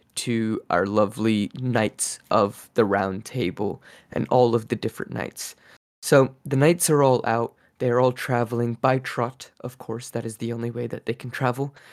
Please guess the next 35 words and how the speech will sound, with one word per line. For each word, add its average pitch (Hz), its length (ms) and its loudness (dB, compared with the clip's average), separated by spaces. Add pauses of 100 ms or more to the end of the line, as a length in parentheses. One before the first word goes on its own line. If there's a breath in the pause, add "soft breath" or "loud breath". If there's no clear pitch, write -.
(140 loud breath)
and 147 140 0
they 139 60 4
come 123 200 -2
across 123 300 -2
a 147 60 -4
castle, - 420 -6 (280 loud breath)
and 135 180 0
they 185 220 8
have 151 240 -2
reached - 400 -2 (160)
Camelot. 113 640 -6 (360 soft breath)
And 143 320 -4 (640 soft breath)
we 160 260 -2
then 220 300 2
get 160 300 0
a 139 160 0
lovely 123 400 -4
song 113 400 -2 (100)
about 113 460 0 (160)
Camelot 107 680 -4
and 135 380 0
the 151 80 4
knights. - 480 -6 (340 soft breath)
And 147 140 -2
you 139 60 0
have 147 260 2
a - 40 2
sextuplet 190 760 0
of 151 400 6 (140)
singers, 143 560 -4 (380 soft breath)
and 139 180 0
you 131 80 -2
have 131 200 0
dancing 127 380 2
knights 110 300 -4